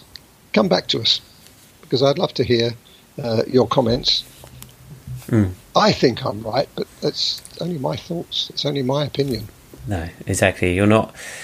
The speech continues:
Speaker 2: not the, the, the be-all and end-all of pastel pencil
Speaker 1: Not
Speaker 2: work.
Speaker 1: at all.
Speaker 2: So,
Speaker 1: No,
Speaker 2: but,
Speaker 1: not,
Speaker 2: but,
Speaker 1: no,
Speaker 2: but
Speaker 1: no.
Speaker 2: that's, that's good. That's good because,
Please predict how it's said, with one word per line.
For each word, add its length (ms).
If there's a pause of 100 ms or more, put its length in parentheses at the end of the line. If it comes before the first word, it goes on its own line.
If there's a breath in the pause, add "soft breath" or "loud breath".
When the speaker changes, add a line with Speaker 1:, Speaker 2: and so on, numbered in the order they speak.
(380 loud breath)
Speaker 2:
not 240
the, 60
the, 840
the 80
be-all 340
and 120
end-all 360
of 140
pastel 320
pencil 360
Speaker 1:
Not 40
Speaker 2:
work. 140
Speaker 1:
at 140
all. 140 (100)
Speaker 2:
So, 340
Speaker 1:
No, 160
Speaker 2:
but, 160
Speaker 1:
not, 140
Speaker 2:
but, 220
Speaker 1:
no, 80 (280)
Speaker 2:
but 100
Speaker 1:
no. 60
Speaker 2:
that's, 360
that's 280
good. 260 (100)
That's 300
good 240
because, 400